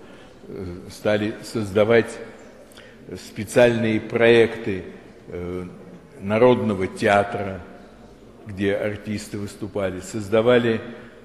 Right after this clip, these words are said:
э, специальные, э,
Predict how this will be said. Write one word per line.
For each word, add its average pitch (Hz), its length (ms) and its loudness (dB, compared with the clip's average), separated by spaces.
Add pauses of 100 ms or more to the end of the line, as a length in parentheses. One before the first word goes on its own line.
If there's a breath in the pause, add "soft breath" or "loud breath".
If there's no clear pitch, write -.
э, 107 400 2 (2000 loud breath)
специальные, 107 920 0 (320)
э, 90 140 -12